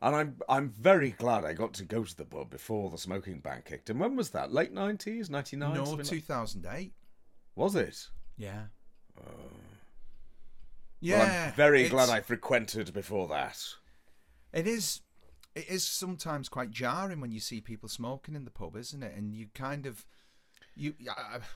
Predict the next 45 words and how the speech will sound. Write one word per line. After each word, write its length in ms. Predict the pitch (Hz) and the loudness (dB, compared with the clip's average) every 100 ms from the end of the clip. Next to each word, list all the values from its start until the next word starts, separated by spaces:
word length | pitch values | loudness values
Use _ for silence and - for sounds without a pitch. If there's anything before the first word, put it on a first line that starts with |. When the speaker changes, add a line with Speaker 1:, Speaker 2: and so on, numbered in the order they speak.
| 151 | -2
Speaker 2:
well, 240 | 139 104 | -2 -2
normalised 640 | 117 143 143 127 98 98 - | -2 -2 0 -2 -4 -6 -4
now, 220 | 110 101 | -4 -4
isn't 260 | 95 - 98 | -6 -8 -10
it? 120 | 98 | -8
We'd, 160 | 117 214 | -4 2
Speaker 1:
Well, 120 | 208 | 2
completely, 360 | - 78 101 | 0 -4 0
Speaker 2:
if 80 | 123 | 0
someone 240 | - 147 123 | 0 0 0
Speaker 1:
I 40 | |
Speaker 2:
lit 200 | 127 127 | 0 0
Speaker 1:
suppose, 140 | 131 - | -2 -2
Speaker 2:
up 40 | |
in 60 | 101 | -4
Speaker 1:
now. 60 | |
Speaker 2:
a 20 | |
pub, 280 | - 135 131 | -2 0 0
we'd 140 | 113 101 | -4 -6
all 180 | 98 | -6
be 140 | 98 95 | -8 -10
like, 220 | 90 - 180 226 269 240 | -10 -10 -4 -2 -2 -6
<gasps> 360 | 202 - _ | -8 -14 _
you 120 | - 139 | -8 -6
know, 160 | 120 - | -6 -10
<clears throat> 100 | - | 2
Speaker 1:
Yes. 460 | 208 220 190 147 120 | 6 8 8 6 4
Speaker 2:
like 220 | 127 117 | 0 0
they'd, 200 | 110 104 | -4 -2
uh, 280 | 107 101 95 95 - _ - _ _ _ _ _ | 0 0 -2 -6 -16 _ -20 _ _ _ _ _
took 220 | - 127 | -12 -12
a 40 | 107 - | -12 -4
dump 360 | 131 117 98 | -2 -2 -4
on 140 | 98 92 | -6 -6
the 80 | 90 | -6
bar 480 | 101 92 85 80 - - - - _ - - | -2 -2 -4 -8 -12 -20 -20 -20 _ -18 -8
or 60 | |
something. 400 | - 101 85 76 - _ _ - _ - - - | -6 -6 -8 -14 -18 _ _ -20 _ -20 -20 0
Um, 400 | 165 208 208 196 - 135 | 4 6 4 0 -6 -8
<laughs> 200 | - - | -8 -4
maybe 240 | 175 127 | -2 0
not. 220 | 113 117 - | -2 -6 0
<coughs> 60 | - 208 - 339 - - 127 - | 6 6 10 8 8 -2 -6 -2
But, 320 | 165 160 - | 0 2 2
um, 400 | 151 147 147 123 | 2 2 0 -6